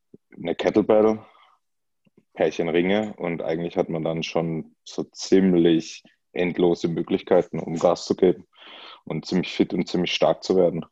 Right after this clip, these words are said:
Also man braucht meistens nicht so viel, wie man denkt. Was du jetzt gerade auch noch angesprochen hast, ist so ein bisschen dieser, nennen wir es mal, asoziale Charakter von dem Home Gym, der da immer mitschwingt. Also dieses, okay, ich bin ganz allein in meiner kleinen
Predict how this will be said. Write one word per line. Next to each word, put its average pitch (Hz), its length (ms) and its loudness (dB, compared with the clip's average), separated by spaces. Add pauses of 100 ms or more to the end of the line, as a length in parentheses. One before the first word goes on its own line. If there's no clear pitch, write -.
Also 80 420 0 (200)
man 85 200 0
braucht 90 300 2
meistens 92 400 0
nicht 95 120 -4
so - 100 -16
viel, 87 220 -8
wie 87 140 -4
man 87 320 0 (100)
denkt. 90 280 -2 (400)
Was - 140 -8
du 90 80 -2
jetzt 80 120 -6
gerade 90 260 6
auch 90 60 4
noch 90 140 0
angesprochen 92 520 0
hast, 92 220 0
ist 90 160 -2
so 98 80 2
ein 92 80 2
bisschen 90 360 0
dieser, 85 420 0 (480)
nennen 85 140 -2
wir 85 40 -4
es - 100 -8
mal, 90 180 -2
asoziale 90 640 0
Charakter 90 460 -2
von 101 180 -2
dem 95 120 -2
Home 98 180 0
Gym, 98 220 -2
der 95 140 4
da 92 100 0
immer 92 200 0
mitschwingt. 92 520 -2
Also 82 200 0
dieses, 85 360 2
okay, 82 220 2
ich - 120 -4
bin 85 120 -8
ganz 82 180 -2
allein 87 400 4
in 82 80 -4
meiner 80 240 -2
kleinen 82 440 -2